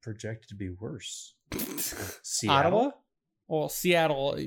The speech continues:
Speaker 1: Ottawa,
Speaker 2: Uh,
Speaker 1: yeah, there we
Speaker 2: Ottawa.
Speaker 1: go.
Speaker 2: It's
Speaker 1: Good
Speaker 2: gotta be
Speaker 1: Ottawa.
Speaker 2: Ottawa.
Speaker 1: Ot-, oh, it's Ottawa. Oh,
Speaker 2: It's
Speaker 1: it's
Speaker 2: Ottawa.
Speaker 1: Ottawa.
Speaker 2: Oh, absolutely. <laughs>
Speaker 1: It's Ottawa indeed.
Speaker 2: So, so we're gonna kinda look at the Red Wings war, projected war. So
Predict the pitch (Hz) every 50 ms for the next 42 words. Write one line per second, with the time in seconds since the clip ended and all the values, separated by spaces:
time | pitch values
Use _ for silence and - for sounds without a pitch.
0 | - - 170 156 - _ _ _ _ _ _ _ _ _ - 107 110 104 87 -
1 | - 101 104 101 101 101 98 165 156 156 143 131 123 120 117 127 - - 196 208
2 | 180 147 131 123 120 123 120 120 120 110 123 - - 117 113 113 117 110 104 98
3 | - 104 95 98 95 92 92 98 - 92 98 170 - - 160 143 131 123 120 92
4 | 92 185 196 185 180 175 175 175 175 160 - - 151 147 147 143 139 135 - 202
5 | - - - - - - 107 104 104 104 98 - 104 101 104 104 104 107 104 107
6 | 110 107 104 101 104 101 98 98 98 92 90 - - - 320 311 294 - - -
7 | - - 220 208 196 190 185 180 185 - _ _ _ _ - _ - 175 196 202
8 | 196 214 226 262 285 294 269 277 262 254 233 202 202 196 196 180 185 180 160 151
9 | 147 143 143 147 151 156 160 160 160 160 151 147 147 143 131 131 131 127 127 127
10 | 127 127 127 127 131 127 - - - 175 160 156 185 175 156 - - 131 127 123
11 | 131 135 - 151 - - - 151 143 139 135 120 -